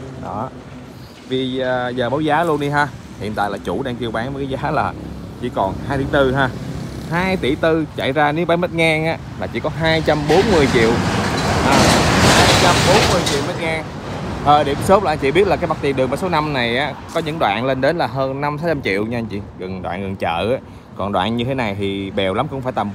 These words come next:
ba trăm rưỡi đến bốn trăm triệu mét ngang ha. Đó, còn bây giờ thì nó chỉ có khoảng là hai trăm tư mét ngang thôi. Đó, thì nó giảm nó cũng khá là sâu rồi ha, khá là sâu rồi. Đó, đặc biệt đất mình nó cũng khá là dài. Đó,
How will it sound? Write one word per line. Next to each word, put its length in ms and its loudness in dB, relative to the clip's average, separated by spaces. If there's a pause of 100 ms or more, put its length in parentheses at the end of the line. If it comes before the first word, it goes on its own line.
ba 160 4
trăm 220 -4
rưỡi 220 0 (100)
đến 160 -6
bốn 180 2
trăm 180 -2
triệu 160 -2
mét 180 -4
ngang 260 -2
ha. 160 0 (500)
Đó, 160 -2
còn 120 0
bây 80 -2
giờ 260 2
thì 80 -2
nó 160 -6
chỉ 60 -6
có 100 -4
khoảng 260 -8
là 140 -10
hai 400 -8 (100)
trăm 120 -6 (140)
tư 360 0
mét 100 -8
ngang 280 -6
thôi. 160 -4 (520)
Đó, 180 -6
thì 80 -4
nó 160 -4
giảm 200 -2
nó 80 -2 (500)
cũng 220 -4 (300)
khá 120 4
là 80 4
sâu 300 4
rồi 120 0
ha, 260 0
khá 100 0
là 80 2
sâu 260 2
rồi. 140 0 (240)
Đó, 80 -12 (200)
đặc 140 -6
biệt 160 -2
đất 160 -4
mình 160 -4
nó 60 -8
cũng 140 -14
khá 100 -2
là 40 2
dài. 420 2 (500)
Đó, 140 -6